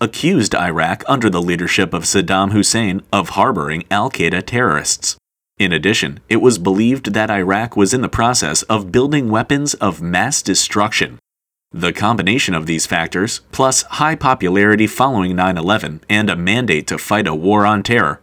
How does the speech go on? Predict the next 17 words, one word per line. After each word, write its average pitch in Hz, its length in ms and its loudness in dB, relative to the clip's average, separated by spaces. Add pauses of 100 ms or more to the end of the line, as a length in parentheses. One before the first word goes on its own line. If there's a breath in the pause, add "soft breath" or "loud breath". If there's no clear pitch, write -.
led 135 300 2
U 139 280 4
S 139 140 0
President 127 500 -2
George 117 400 2
Bush 95 360 0
to 98 100 -2
launch 107 400 0
an 117 100 0
invasion 123 500 2
of 80 160 0
Iraq 80 540 0
the 107 200 -2
night 113 280 0
of 90 160 -2
March 98 340 0
nineteenth, 107 540 -2